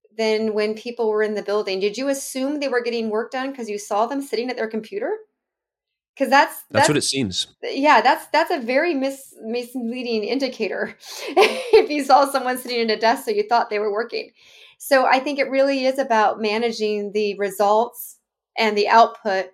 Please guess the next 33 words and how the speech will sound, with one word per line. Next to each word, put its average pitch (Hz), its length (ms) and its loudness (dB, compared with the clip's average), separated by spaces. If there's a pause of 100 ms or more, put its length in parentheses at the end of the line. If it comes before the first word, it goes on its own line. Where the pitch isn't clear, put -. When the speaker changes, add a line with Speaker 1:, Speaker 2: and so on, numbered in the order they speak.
(540)
Speaker 1:
more 220 220 4
than 226 140 2
you're 214 120 0
ma-, 202 180 -6
managing 202 720 -4
the, 196 460 -4
where 202 200 0
you 208 160 -6
see 226 240 -8
them 196 160 -6
sitting 202 340 -2
at 180 200 -2
this 190 180 -8
moment. 196 420 -8 (220)
Speaker 2:
Yep. - 160 -20
Speaker 1:
Now, 254 180 0
with 302 200 2
that 359 200 4
being 269 220 -2
said, 220 420 0 (280)
there 311 140 4
are 277 200 6
situations 233 640 -4
in 196 140 -6
which 196 200 -6
you 214 120 0
absolutely 220 480 2
need 208 160 -6
some 220 300 -4
core 214 360 2
overlap 185 500 0
working 180 280 -8
hours, - 360 -12